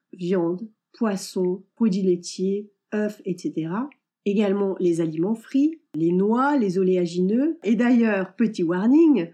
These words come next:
le très populaire avocat fait partie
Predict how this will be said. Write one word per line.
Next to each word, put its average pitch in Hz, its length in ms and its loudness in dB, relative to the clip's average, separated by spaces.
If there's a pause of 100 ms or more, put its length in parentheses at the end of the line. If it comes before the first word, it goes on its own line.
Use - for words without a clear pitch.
(140)
le 175 160 0
très 240 220 -2
populaire 196 720 -2
avocat 180 600 -2
fait 262 200 -4
partie 302 560 0